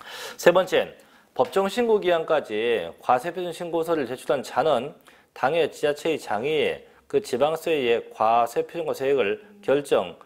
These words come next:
경정하여 통지하기 전까지 수정 신고를 할 수 있어요. 그죠?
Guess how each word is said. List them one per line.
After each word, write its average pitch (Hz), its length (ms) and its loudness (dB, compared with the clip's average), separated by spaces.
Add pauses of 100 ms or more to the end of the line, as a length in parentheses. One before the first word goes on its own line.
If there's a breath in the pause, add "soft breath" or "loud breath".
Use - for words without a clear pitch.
(200 loud breath)
경정하여 139 640 0
통지하기 160 360 -2
전까지 131 640 0 (160)
수정 185 460 -4
신고를 147 480 -4
할 139 100 -6
수 131 120 -10
있어요. 95 460 -6 (360)
그죠? 185 360 0